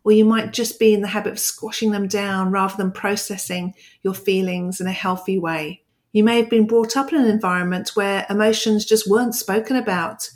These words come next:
or expressed in your childhood. And so you have a, a belief that's been with you since very, very young that you just stay strong and you distract from all difficult emotions.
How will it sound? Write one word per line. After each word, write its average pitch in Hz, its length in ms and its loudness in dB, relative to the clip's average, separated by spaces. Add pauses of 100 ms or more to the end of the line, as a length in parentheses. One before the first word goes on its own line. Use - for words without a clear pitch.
or 214 80 6
expressed - 640 -2
in 240 60 0
your 202 140 0
childhood. 185 720 -6 (540)
And 202 100 -2
so 226 160 2
you 214 240 6
have 208 460 -2 (100)
a, 185 580 -2
a 185 80 -4
belief 202 520 4
that's 214 160 0
been 208 220 6
with 208 200 2
you 196 460 2 (420)
since - 640 -4
very, 262 320 0
very 208 360 2
young 220 320 2
that - 100 2
you 208 100 2
just 277 300 -2
stay 202 220 0
strong 220 640 0
and 208 160 2
you 208 80 2
distract - 580 -2
from 208 280 -4
all 220 180 8
difficult 202 480 0
emotions. 180 800 -6